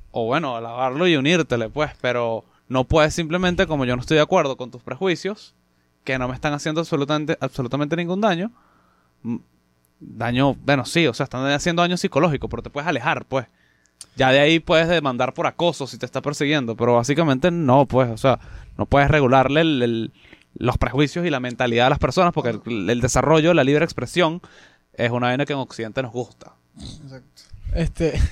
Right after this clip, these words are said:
Speaker 3: <laughs> sí, marico. Mira,
Speaker 2: <laughs> Un accidente.
Speaker 3: creo que, eh, exacto, ese, ese punto que los dos hicieron está interesante. Yo quiero ir más hacia el tema de la relación, que fue lo que, más o menos lo que Jordan Peterson estaba diciendo. Como que, en,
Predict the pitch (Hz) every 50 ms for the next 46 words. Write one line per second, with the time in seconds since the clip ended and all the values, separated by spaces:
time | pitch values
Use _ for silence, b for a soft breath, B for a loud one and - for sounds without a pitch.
0 | - - _ _ - _ - - - 147 - - 143 - - - 165 165 170 170
1 | - B B B B B B B B B B 185 196 202 190 185 143 123 151 202
2 | 214 220 202 165 - - 143 139 139 139 - - 190 202 208 247 233 - - 175
3 | 180 - - 156 160 - 175 151 131 151 147 143 139 110 76 123 143 - 165 165
4 | 175 170 - - 156 - 160 160 175 185 180 190 185 180 185 170 147 147 139 143
5 | 151 151 - 170 165 165 170 160 - 143 147 160 165 - 175 160 151 160 156 151
6 | 147 - - 170 175 180 180 180 180 180 175 175 180 185 185 - 185 175 156 147
7 | 165 151 160 170 185 180 175 156 - - 135 123 123 - - 196 185 180 175 -
8 | 160 135 - - 147 139 139 147 160 160 170 160 151 143 135 127 120 123 110 -
9 | - - 135 139 147 151 165 165 156 143 139 135 135 156 151 - - _ - -
10 | - 156 151 170 170 175 160 143 - 143 160 160 156 190 190 170 135 120 143 b
11 | b b b b b b b b b b 170 175 170 160 170 165 147 - - _
12 | _ _ _ _ _ _ _ _ _ _ _ _ _ _ - 170 185 180